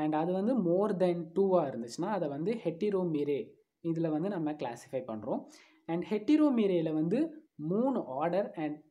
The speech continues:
பன்னெண்டு ஃபேமிலிஸ் வந்து இன்க்ளூட் ஆகுது. And தேர்ட் சீரிஸ் வந்து Bicarpellate. So,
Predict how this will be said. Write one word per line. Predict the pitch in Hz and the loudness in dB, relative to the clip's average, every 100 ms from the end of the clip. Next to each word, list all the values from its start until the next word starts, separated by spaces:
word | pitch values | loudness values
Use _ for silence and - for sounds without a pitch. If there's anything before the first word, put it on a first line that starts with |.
| 170 | -4
பன்னெண்டு | 180 226 233 226 - | -2 0 0 0 0
ஃபேமிலிஸ் | 156 156 175 165 156 | -2 0 -2 -2 -6
வந்து | 131 139 262 - - _ - 170 | -6 -2 -2 -4 -14 _ -4 -2
இன்க்ளூட் | 165 165 151 123 | 0 0 0 -2
ஆகுது. | 120 117 120 107 _ _ _ - | -6 -6 -8 -10 _ _ _ -6
And | 147 156 156 - | -2 -2 -2 0
தேர்ட் | 226 294 285 226 | 2 2 2 0
சீரிஸ் | 202 190 190 160 | 2 0 0 -2
வந்து | 160 233 359 - _ _ _ - 135 | 0 0 -2 -6 _ _ _ -12 0
Bicarpellate. | 170 208 196 185 226 - - 131 120 117 - _ _ | 2 2 -2 -6 -6 -8 -4 -4 -6 -12 -18 _ _
So, | - | -6